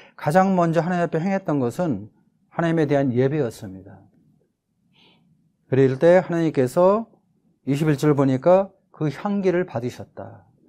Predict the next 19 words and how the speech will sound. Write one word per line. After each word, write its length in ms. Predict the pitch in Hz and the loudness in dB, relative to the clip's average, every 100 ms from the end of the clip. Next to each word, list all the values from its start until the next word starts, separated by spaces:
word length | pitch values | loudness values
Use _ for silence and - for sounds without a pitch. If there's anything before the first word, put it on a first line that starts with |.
| _ _ _ _ | _ _ _ _
노아, 380 | 110 123 127 131 | 0 2 2 0
노아와 680 | 127 131 139 143 127 135 208 | 0 4 6 6 6 4 2
그 120 | - | -4
가족들의 760 | 127 131 135 - 143 143 160 220 - _ _ | -6 -4 -4 -4 0 2 2 -2 -10 _ _
예배를 560 | 117 123 135 120 131 233 _ _ | -2 2 4 2 0 -4 _ _
받으신 420 | - 135 135 135 | -6 -2 -2 -2
것을 440 | 123 113 120 135 226 _ _ - | -4 -4 -6 -6 -8 _ _ -10
우리가 280 | 113 117 | -4 -4
보게 260 | 107 120 113 | -4 -6 -6
됩니다. 480 | 107 101 95 98 87 87 _ _ _ _ _ _ _ _ - - _ _ | -8 -10 -12 -16 -18 -20 _ _ _ _ _ _ _ _ -20 -20 _ _
또 140 | 170 | 2
열왕기하 720 | 139 147 196 220 226 196 190 185 | 6 6 6 4 2 4 4 4
오 160 | 139 | 2
장을 280 | 156 185 180 | 2 0 0
한번 220 | 170 160 131 | -2 -4 -2
보겠습니다. 720 | 120 113 117 110 117 202 127 | -4 -4 -6 -6 -4 -6 -2
열왕기하 460 | 127 135 131 127 | -2 -2 0 -2
오 160 | 107 117 | -2 -4
장. 180 | 120 | -6